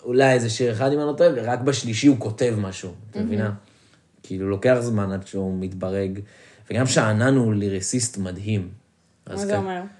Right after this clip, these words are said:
Speaker 1: שהוא כותב ממש משונן וממש חד,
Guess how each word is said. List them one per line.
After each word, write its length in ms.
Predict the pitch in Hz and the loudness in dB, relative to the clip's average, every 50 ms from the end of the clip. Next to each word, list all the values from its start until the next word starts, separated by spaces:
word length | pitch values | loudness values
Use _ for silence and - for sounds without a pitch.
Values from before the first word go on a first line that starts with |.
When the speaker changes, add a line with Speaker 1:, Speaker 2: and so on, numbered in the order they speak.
| _ - | _ -14
Speaker 1:
שהוא 240 | - - 117 107 | -6 -4 -4 0
כותב 360 | - 131 110 - 143 143 139 127 120 123 120 - _ _ _ _ - | 0 -2 2 4 6 6 6 4 0 -4 -8 -12 _ _ _ _ -8
ממש 480 | 104 110 101 101 104 117 120 120 113 | -4 -4 -2 0 0 0 0 0 0
משונן 600 | 131 123 113 - 117 107 110 113 107 104 101 95 | -2 -2 -2 -2 -2 0 0 0 0 0 -2 -2
וממש 400 | 98 98 95 98 110 113 113 110 | -4 -4 -2 -2 -2 -2 -2 -4
חד, 240 | - - 113 107 98 | -4 -4 -4 -4 -4